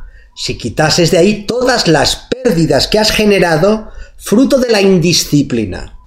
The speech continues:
¿Cómo sería si eliminases los errores que has cometido por una mala gestión emocional? Errores por no tomar un setup bien definido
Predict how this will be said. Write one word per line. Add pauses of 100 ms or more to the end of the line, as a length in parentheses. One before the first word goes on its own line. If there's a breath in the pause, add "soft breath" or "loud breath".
¿Cómo
sería (120)
si
eliminases
los
errores
que
has
cometido
por
una
mala
gestión
emocional? (680 loud breath)
Errores
por
no
tomar
un
setup
bien
definido